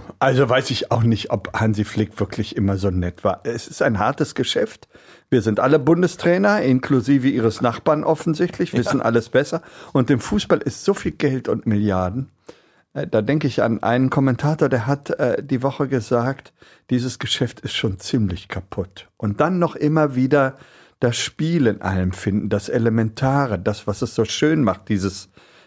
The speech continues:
Speaker 1: im Fußball so sonderbare, der Fuß ist ungeschickter als die Hand mit dem Ball,
Speaker 2: Mhm.
Speaker 1: aber damit nun irgendwie den, äh, da ins Tor befördern, so viel Zufall, so viel, ich weiß nicht warum,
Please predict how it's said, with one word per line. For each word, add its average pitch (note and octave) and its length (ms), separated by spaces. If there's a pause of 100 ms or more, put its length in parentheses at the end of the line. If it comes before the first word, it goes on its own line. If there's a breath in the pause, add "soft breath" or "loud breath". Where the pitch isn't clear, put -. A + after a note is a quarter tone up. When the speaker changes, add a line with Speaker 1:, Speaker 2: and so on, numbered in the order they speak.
(140 soft breath)
Speaker 1:
im G2+ 160
Fußball C3 640
so G#2 160
sonderbare, A2+ 800
der G2 160
Fuß - 380
ist A#2+ 160
ungeschickter C#3 680
als G#2+ 200
die G2 160
Hand C3+ 340
mit F3 160
dem E3+ 160
Ball, G#3+ 320 (180 loud breath)
Speaker 2:
Mhm. - 60 (380 loud breath)
Speaker 1:
aber A#2 400
damit D#3 480
nun C#3 200
irgendwie C#3+ 540
den, C#3+ 680
äh, B2 220
da B2+ 140
ins - 300
Tor F#3 200
befördern, B2 480
so C#3 160
viel F3+ 220
Zufall, G2+ 480
so C#3+ 140
viel, D#3+ 320
ich C#3+ 220
weiß - 300
nicht G2 220
warum, F#2 400